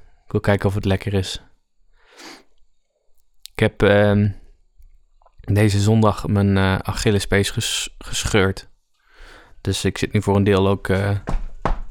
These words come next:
in het gips. Zoals je kunt horen. Dat zijn niet mijn onderburen, dat was ik. Die met mijn gipsvoet aan te bewegen was. Gelukkig heb ik, eh, net voordat ik helemaal, eh, nou,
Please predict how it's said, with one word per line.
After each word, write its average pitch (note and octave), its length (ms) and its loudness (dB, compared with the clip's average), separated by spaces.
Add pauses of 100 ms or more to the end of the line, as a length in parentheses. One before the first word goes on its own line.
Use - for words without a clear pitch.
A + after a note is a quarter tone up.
(480)
in G2+ 120 0
het - 100 -2
gips. - 380 -4 (800)
Zoals G2+ 160 0
je G#2+ 60 -6
kunt F#2+ 180 0
horen. F#2+ 360 0 (100)
Dat - 160 -6
zijn F#2 140 0
niet F#2 120 2
mijn F2+ 120 0
onderburen, G2 440 0
dat G2+ 80 0
was G2 140 0
ik. - 280 -4 (500)
Die G#2+ 120 -2
met G2 180 0
mijn G#2 120 -2
gipsvoet - 480 -4
aan F#2 160 2
te F#2 120 -4
bewegen F#2+ 360 0
was. G#2 320 -6 (760)
Gelukkig G#2 460 2
heb G#2+ 160 0
ik, - 160 -2
eh, G2+ 360 4 (220)
net G#2 300 2
voordat G#2+ 260 0
ik A2 80 0
helemaal, G2 480 2
eh, F#2+ 320 2 (1040)
nou, G2+ 320 2